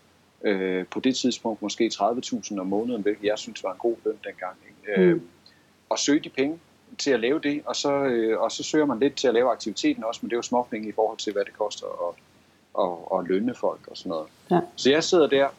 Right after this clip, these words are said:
Speaker 1: øh, i beskæftigelsesforvaltningen og kommer i tanke om, at alle de her fantastiske unge mennesker, som jeg nu har været i kontakt med i Gellerup og Bispehaven og alle mulige andre steder,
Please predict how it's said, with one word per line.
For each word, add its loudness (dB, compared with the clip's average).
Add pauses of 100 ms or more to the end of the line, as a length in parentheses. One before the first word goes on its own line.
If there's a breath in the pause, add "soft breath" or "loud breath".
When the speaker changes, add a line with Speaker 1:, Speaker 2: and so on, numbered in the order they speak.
Speaker 1:
øh, -2
i -10
beskæftigelsesforvaltningen 0
og -6
kommer 0
i -4
tanke -4
om, -2
at -2 (160)
alle 6
de -2
her 0
fantastiske -6
unge -2
mennesker, -12
som -12
jeg 4
nu -2
har -4
været -2
i -12
kontakt -2
med -8 (180)
i -20
Gellerup -2
og -2 (140)
Bispehaven -6
og -8
alle -2
mulige -2
andre -8
steder, -4